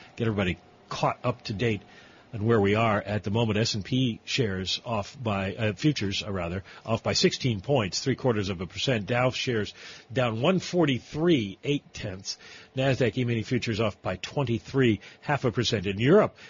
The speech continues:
a down day across the board following on the, uh, Asia losses. Stoxx six hundred is off by four points, one point one percent. The dax in Germany, hundred and twenty-one points lower, one point two percent, and the footsie's down sixty-eight points right now, one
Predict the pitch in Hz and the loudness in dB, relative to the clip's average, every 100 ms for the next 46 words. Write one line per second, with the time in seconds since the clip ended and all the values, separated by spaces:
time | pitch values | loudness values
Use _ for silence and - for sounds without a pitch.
0 | - - - 120 147 135 123 135 131 135 | -20 -10 -4 2 2 2 2 2 2 0
1 | 120 147 127 123 135 147 202 - 120 110 | 2 0 0 -2 4 4 4 2 0 0
2 | 107 110 107 101 104 98 98 - 123 117 | 0 -2 -2 -2 -2 -2 -4 -2 -2 -2
3 | 117 110 110 - 151 - - 139 - - | -2 -2 -2 -2 -2 -2 -4 -6 -4 -6
4 | 127 - 165 147 90 95 107 - 98 90 | -4 -6 -4 -4 -4 -4 -6 -4 -8 -6
5 | - 151 - 110 113 - 110 101 107 98 | 0 0 0 -6 -6 -6 -6 -4 -4 -4
6 | 104 92 95 - 101 104 - - - - | -6 -6 -6 -4 -4 -6 -14 -20 -20 -4
7 | 120 151 160 - 139 139 160 196 220 - | 2 4 4 2 2 4 4 6 4 0
8 | - - 151 139 110 - 156 156 120 117 | -16 -4 0 0 -2 -4 0 0 2 2
9 | 196 - 110 98 117 107 123 151 107 120 | 2 0 -2 -2 0 2 2 2 0 -2
10 | 110 117 104 - 135 104 113 135 127 117 | -2 -6 -6 -2 -2 -2 -2 0 0 -2
11 | 95 - 175 - 107 - 117 104 92 - | -6 0 0 0 -4 0 -2 -2 -4 -2
12 | 175 - 123 107 - 190 - - 92 - | -2 -4 -10 -8 0 0 -2 -8 -8 -6
13 | 101 87 92 95 113 - - - - - | -6 -4 -2 0 -2 -6 -20 -20 -20 -10
14 | 104 117 127 | 0 2 2